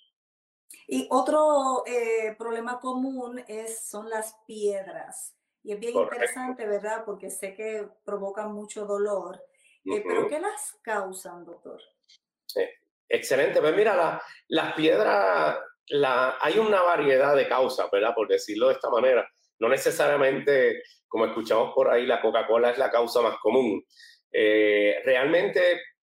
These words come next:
Speaker 2: pues la, las causas, entre las causas más comunes son pacientes que pueden tener una excreción alta de calcio en la orina. Son pacientes que tienen problemas, eh, este, eh, en el riñón como tal.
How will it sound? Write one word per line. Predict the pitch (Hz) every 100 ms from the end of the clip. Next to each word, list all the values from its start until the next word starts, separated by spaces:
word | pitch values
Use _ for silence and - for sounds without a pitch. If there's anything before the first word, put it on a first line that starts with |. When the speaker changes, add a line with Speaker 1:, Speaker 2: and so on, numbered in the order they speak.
| _
Speaker 2:
pues | 151 135
la, | 139 131 -
las | 151 -
causas, | 170 - 226 165
entre | 156
las | 151 -
causas | 170 214
más | 196
comunes | 202 185 185 175
son | 165
pacientes | 170 156 151 160
que | -
pueden | 131 131 151
tener | 156 151 156 - _ _ -
una | 135 147
excreción | - - - - 127 - 139 143 151
alta | 139 139 147
de | 131
calcio | 127 131 131 151
en | 143
la | 147
orina. | 143 107 101 117 - _ _ _
Son | 120 113
pacientes | 123 127 147
que | 143
tienen | 127 139 139
problemas, | 127 117 107 120 131 127 - -
eh, | 120 - _ _
este, | - - 120 113 110 107 104 98 95 - _ _ _ -
eh, | 107 - - -
en | 127
el | 113
riñón | 117 110 117 117
como | 143 147
tal. | 110 95